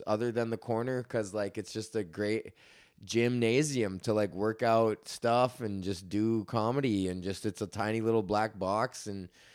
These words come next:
you know, you're rocking fifteen minute sets and it's always sold out 'cause it's thirty people. So it, it has to be. And it's just,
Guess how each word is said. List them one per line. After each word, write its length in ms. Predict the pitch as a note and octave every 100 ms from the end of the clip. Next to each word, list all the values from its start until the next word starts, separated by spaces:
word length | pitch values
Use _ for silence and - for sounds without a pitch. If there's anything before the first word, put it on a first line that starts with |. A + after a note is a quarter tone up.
| - - _ -
you 100 | G2+
know, 180 | A2+
you're 160 | C3 G#2+
rocking 340 | G#2+ A2 A#2+
fifteen 480 | G#2 A2+ G#2+ A#2+ A2+
minute 240 | A2 A2 -
sets 480 | A2 A2+ D3+ -
and 160 | B2 G#2
it's 240 | G2+ -
always 260 | G#2 A2 A2
sold 280 | - A2 G#2
out 240 | G#2+ C3
'cause 180 | C3 G2+
it's 160 | F#2 -
thirty 320 | A2+ A2 G#2+
people. 480 | A#2 A#2+ B2+ B2+ C3+
So 300 | - A2 G#2+
it, 100 | G#2+
it 200 | G#2+ G2
has 300 | A2 A#2+ B2+
to 80 | G#2+
be. 380 | A2+ C3+ D#3 A2+
And 140 | G#2+
it's 140 | G#2
just, 380 | - A#2+ - -